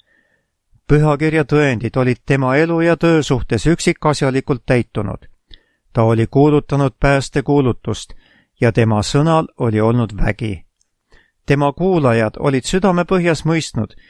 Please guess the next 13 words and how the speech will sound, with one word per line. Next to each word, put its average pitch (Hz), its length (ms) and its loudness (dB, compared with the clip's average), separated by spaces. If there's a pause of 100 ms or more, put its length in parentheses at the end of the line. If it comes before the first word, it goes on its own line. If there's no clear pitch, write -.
(240)
et 110 160 -2
see 190 400 2
kuulutus 147 640 0
pärines 117 540 -2
taevast. 98 720 -4 (760)
Jumala 180 440 2
sõna 151 480 0
ja 110 240 -2
vaim 143 320 0
tõestasid 117 680 -2
Jeesuse 143 520 -2
jumalikku 110 680 -2
algupära. 101 640 -2